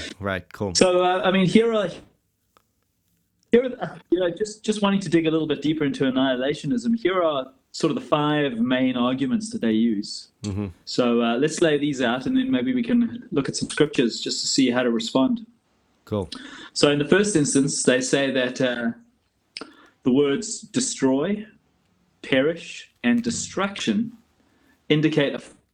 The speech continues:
Speaker 2: fire that incinerates and annihilates, but not an enduring fire. So that's
Speaker 1: Mm.
Speaker 2: the first thing.
Speaker 1: Yep.
Speaker 2: Secondly,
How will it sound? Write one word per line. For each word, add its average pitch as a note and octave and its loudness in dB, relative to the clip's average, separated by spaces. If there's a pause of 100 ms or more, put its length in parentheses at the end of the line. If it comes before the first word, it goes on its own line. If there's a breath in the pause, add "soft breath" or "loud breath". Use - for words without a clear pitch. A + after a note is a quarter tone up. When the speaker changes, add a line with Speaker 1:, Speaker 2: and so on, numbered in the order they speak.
(120)
Speaker 2:
fire C#3 2
that B2 -4
incinerates D3 0 (100)
and C3 -2
annihilates, C3 -2
but A#2 0
not - -2
an B2+ 2
enduring A2+ 2
fire. F#2+ -6 (240)
So A2 -6
that's G#2+ 0
Speaker 1:
Mm. - -2
Speaker 2:
the F#2 0
first A#2+ 0
thing. - -2
Speaker 1:
Yep. G#2 -4 (2000 loud breath)
Speaker 2:
Secondly, F3 0